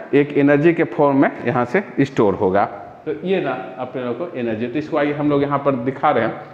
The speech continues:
ये अपने लोग क्या coordinate system से अपने लोग ये क्या एक coordinate system हम लोग ड्रॉ करने जा रहे हैं, जिसमें इसको ना problem को हम लोग समझेंगे। तो क्या तीन axis है, एक को हम लोग क्या बोलते हैं, X axis है, दूसरा क्या आपका वाई axis है, तीसरा क्या Z axis है।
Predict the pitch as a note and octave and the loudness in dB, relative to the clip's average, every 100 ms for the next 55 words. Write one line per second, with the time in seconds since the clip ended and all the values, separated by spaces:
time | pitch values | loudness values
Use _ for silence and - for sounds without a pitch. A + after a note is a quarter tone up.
0 | - C3+ C3+ C#3+ C#3 C#3+ D3 C#3+ D3+ D#3 | -4 0 2 0 0 0 2 4 4 4
1 | E3 D#3 D#3+ - B2+ C3 B2+ C3 C3+ - | 2 2 2 2 0 0 -2 0 0 0
2 | C#3+ C3+ C#3 C#3 D3+ D3+ D3+ D3 C3+ B2+ | -2 -2 -2 0 0 0 -2 0 0 2
3 | C3 B2+ B2 A#2 A2 A2 A2 - - - | 2 2 2 4 4 2 0 -4 -14 -18
4 | - B2+ D3 D#3+ D3 - C3+ C3+ D3+ C3 | -2 0 4 4 2 2 2 2 0 0
5 | C3 C3 C3+ C3 - C3 A#2+ A2+ A#2 B2 | 0 -2 -6 -6 -6 -6 -4 -4 -4 -4
6 | D3 D3+ - - - - F3 E3+ D#3 F3+ | -4 -4 -6 -14 -18 -6 -2 -2 -2 -2
7 | D3+ C#3+ - - - C#3+ D3 D3+ D3+ D3+ | -2 -2 -6 -10 -6 -6 -4 -4 -2 0
8 | D3+ D3+ D#3+ D#3 F3 - D3 - B2 - | 0 0 -4 -4 -4 -2 -4 -4 -6 -6
9 | D3+ - - - - B2 C#3+ E3 D#3 D3 | -8 -10 -18 -20 -12 -4 -2 0 2 0
10 | C#3+ D#3+ C#3+ D3+ D#3+ B2+ C#3 - A3 - | 2 0 2 4 4 4 0 -4 -6 -8
11 | - C3 D3+ D3 G#3 A3+ - G#2 C3 G2+ | -6 -4 -4 -4 -4 -6 -8 -2 0 2
12 | F#2 - G2+ D2+ A2 | 2 0 -4 0 0